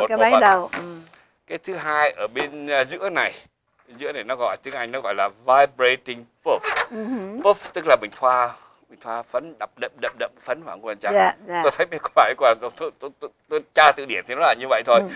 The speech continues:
Speaker 1: Mình dập cái phấn, dập, dập, dập, dập.
Speaker 2: Ừ.
Speaker 1: Thay vì mình lấy, mình lấy cái đồ, như mấy bà, mấy cô hay có cái miếng rồi thoa, ờ, phấn lên,
Speaker 2: Dạ,
Speaker 1: rồi dập,
Speaker 2: dạ.
Speaker 1: dập mà.
Speaker 2: Ừ.
Speaker 1: Thì cái này,
Speaker 2: Mình dùng bằng cái máy
Speaker 1: Ồ,
Speaker 2: nhỏ
Speaker 1: cái
Speaker 2: này.
Speaker 1: máy nhỏ này.
Speaker 2: Ừ.
Speaker 1: Đấy quý vị. Thì, à, cũng bỏ pin vào trong này, sau đó
Speaker 2: Ừ.
Speaker 1: mình tháo ra.
Speaker 2: Ừ.
Speaker 1: Đây,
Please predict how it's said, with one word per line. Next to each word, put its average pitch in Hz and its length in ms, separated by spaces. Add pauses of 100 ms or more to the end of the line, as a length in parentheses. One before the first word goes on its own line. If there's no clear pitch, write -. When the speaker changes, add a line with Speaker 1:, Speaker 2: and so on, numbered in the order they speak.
Speaker 1:
Mình 117 140
dập 147 120 (100)
cái 160 80
phấn, 151 180 (100)
dập, 131 100 (100)
dập, 117 200
dập, 113 180
dập. 117 160 (220)
Speaker 2:
Ừ. - 20 (120)
Speaker 1:
Thay 175 140
vì 165 100
mình 131 140
lấy, 170 180 (360)
mình 120 120
lấy 143 100
cái 180 120
đồ, 117 480
như 135 80
mấy 160 220
bà, 117 180
mấy - 80
cô 147 120
hay 139 80
có 147 140
cái 160 120
miếng 147 320
rồi 113 200 (140)
thoa, 120 380 (320)
ờ, 110 100
phấn 156 280
lên, 135 180
Speaker 2:
Dạ, 107 120
Speaker 1:
rồi 180 100
dập, 185 140
Speaker 2:
dạ. 165 120
Speaker 1:
dập 113 160
mà. 101 80
Speaker 2:
Ừ. 165 80 (260)
Speaker 1:
Thì 156 320
cái 170 140
này, 190 320
Speaker 2:
Mình 214 160
dùng 202 180
bằng 190 160
cái 226 180
máy 220 200
Speaker 1:
Ồ, 277 100
Speaker 2:
nhỏ 170 180
Speaker 1:
cái 165 80
Speaker 2:
này. 175 180
Speaker 1:
máy 165 160
nhỏ 85 220
này. 87 320
Speaker 2:
Ừ. - 60 (380)
Speaker 1:
Đấy 104 120
quý 127 60
vị. 104 140 (420)
Thì, 95 260
à, 92 120 (280)
cũng 151 160
bỏ 87 180
pin 123 180
vào 98 80
trong 113 200
này, 98 240 (160)
sau 107 160
đó 117 60
Speaker 2:
Ừ. 117 40
Speaker 1:
mình 98 140
tháo 113 200
ra. 151 320
Speaker 2:
Ừ. - 320
Speaker 1:
Đây, 95 180